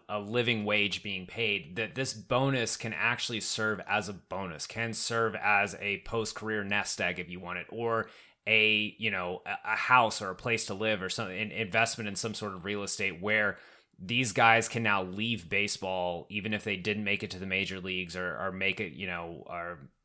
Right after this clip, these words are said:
you know, make it to a second contract or a foreign league where they, they've been able to actually increase their, their standard of living, where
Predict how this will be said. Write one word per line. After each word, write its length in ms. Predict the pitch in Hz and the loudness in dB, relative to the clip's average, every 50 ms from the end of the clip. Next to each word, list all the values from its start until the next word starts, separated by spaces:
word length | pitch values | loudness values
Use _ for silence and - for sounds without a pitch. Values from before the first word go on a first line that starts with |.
| - | -14
you 80 | - 101 | -10 -10
know, 80 | 90 92 | -6 0
make 220 | 107 117 117 120 | 2 2 2 2
it 80 | 113 - | 0 -4
to 120 | 113 113 | -4 -2
a 60 | 107 | -2
second 400 | - - - 113 110 - 101 85 | -2 0 2 2 2 0 -4 -6
contract 600 | - - 107 104 104 101 - 104 95 95 95 - | -2 0 0 2 0 0 0 0 2 2 0 0
or 100 | 98 95 | -4 -6
a 40 | 95 | -6
foreign 420 | - - - 110 107 107 104 101 | -6 -6 -4 -2 0 0 -2 -2
league 300 | 98 95 92 90 90 85 | -4 -4 -4 -4 -4 -4
where 140 | 90 95 92 | -4 -6 -4
they, 300 | 85 90 90 90 87 82 60 64 | -2 -2 -2 -2 -4 -6 -8 -10
they've 340 | 80 95 87 85 82 - - - - - - - - _ _ _ _ - - - - 95 104 101 | -8 -6 -6 -6 -8 -10 -16 -20 -20 -20 -20 -20 -20 _ _ _ _ -20 -20 -18 -16 -14 -8 0
been 180 | 92 120 123 123 | 2 4 4 6
able 320 | 120 117 117 104 107 104 | 6 6 4 4 0 -2
to 160 | - - 113 | -4 -2 2
actually 380 | 107 104 107 101 - - 101 98 | 4 4 4 4 2 0 -2 -2
increase 400 | 95 - - - 113 110 101 - | -2 -4 -4 -2 -2 -2 -2 -2
their, 200 | - 104 101 90 | -2 -2 -2 -2
their 160 | 82 87 98 | -4 -4 -4
standard 360 | 98 - - 110 107 98 90 | -4 -2 -2 -2 -2 -2 -4
of 80 | 92 90 | -4 -4
living, 360 | 95 101 98 101 98 95 95 | -2 -2 -2 -2 -2 -2 -2
where 380 | 98 104 107 104 101 98 90 | 0 0 2 2 2 0 -2